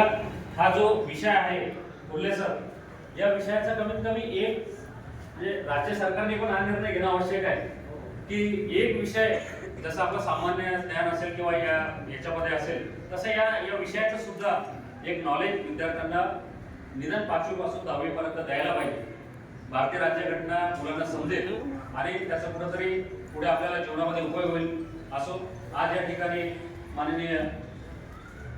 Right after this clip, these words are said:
आपल्या संस्थेचे सचिव, आमचे मार्गदर्शक या ठिकाणी उपस्थित झाले, त्यांचं पूर्ण संचालक मंडळ या ठिकाणी उपस्थित झालं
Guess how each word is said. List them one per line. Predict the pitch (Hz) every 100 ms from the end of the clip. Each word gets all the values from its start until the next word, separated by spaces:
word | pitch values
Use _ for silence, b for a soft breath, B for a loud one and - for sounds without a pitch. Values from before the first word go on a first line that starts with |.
| 185
आपल्या | 175 165
संस्थेचे | 160 151 170 165
सचिव, | 160 151 175 170 - - - - - - - - - - 139
आमचे | 139 170
मार्गदर्शक | 156 156 160 160 175 175 180 - 143
या | 143
ठिकाणी | 143 151 156 156 156
उपस्थित | 156 156 175
झाले, | 156 151
त्यांचं | 156 - -
पूर्ण | 156 156 311 311
संचालक | - 143 143 156 156
मंडळ | 156 170
या | 165
ठिकाणी | - 156 151
उपस्थित | 151 156 - 160
झालं | 143 -